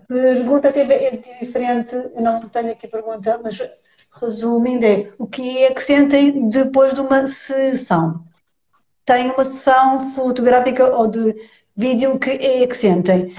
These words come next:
E os Ramboia até estão a perguntar uma coisa que vai mais ou menos no seguimento de, disto, é se fazem aftercare depois de uma se-, de uma sessão, ou se fazem um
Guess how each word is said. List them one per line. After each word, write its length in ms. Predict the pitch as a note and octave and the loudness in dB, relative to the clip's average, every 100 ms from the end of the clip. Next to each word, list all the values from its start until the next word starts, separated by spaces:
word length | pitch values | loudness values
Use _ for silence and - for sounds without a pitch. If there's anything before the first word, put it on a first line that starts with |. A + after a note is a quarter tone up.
| - - | -18 -8
E 160 | A#3+ | -2
os 220 | B3 B3+ B3+ | 0 0 0
Ramboia 680 | - C#4 C4 B3 G#3+ G#3+ | 2 2 4 4 4 4
até 220 | G#3 - B3 | 2 0 0
estão 200 | C4 B3+ | 0 0
a 80 | |
perguntar 720 | - - C4 B3 A#3+ A#3 A#3 A#3+ | -4 -6 -2 -2 -2 0 2 2
uma 120 | A#3+ | 0
coisa 200 | A#3+ A#3 | 0 -2
que 300 | A3+ - - | -6 -12 -6
vai 240 | G3+ G#3 A3 | 0 0 2
mais 180 | A3 | 2
ou 60 | A3 | 2
menos 340 | A3 G#3+ - - - | 0 0 -4 -14 -10
no 280 | A#3 G#3+ A3+ | -6 -4 -6
seguimento 520 | G#3+ - A3 G#3+ A3 | -8 -8 -6 -4 -4
de, 180 | G#3+ G#3+ | -4 -4
disto, 440 | G#3 G#3+ G#3+ - B3 - - _ - | -2 -2 -2 -6 -10 -12 -20 _ 0
é 100 | A#3 | 2
se 180 | A3 C4 C4 C4 B3+ - - - - | 2 2 4 4 0 -10 -16 -16 0
fazem 640 | B3 A#3+ B3 C4 C4 - | 2 2 0 -4 -6 -8
aftercare 680 | A#3+ A3+ - B3+ B3+ A#3+ A3+ | -4 -2 -2 0 4 2 2
depois 380 | G#3+ B3 B3+ B3 | -4 0 4 2
de 80 | B3 | 2
uma 300 | A#3 A#3 - | -2 -2 -2
se-, 520 | - - B3+ B3 B3 | -8 -8 -4 -2 -2
de 100 | A#3+ | -4
uma 200 | A#3+ A#3 | -4 -4
sessão, 640 | A#3 - B3 A3 F#3+ F3 - _ _ _ _ _ | -4 -8 -4 0 0 -2 -10 _ _ _ _ _
ou 140 | - A3 | 0 0
se 180 | A3 - | 0 0
fazem 360 | B3 B3+ B3+ | 2 4 2
um 440 | B3+ B3 B3 A#3 | 4 2 0 -2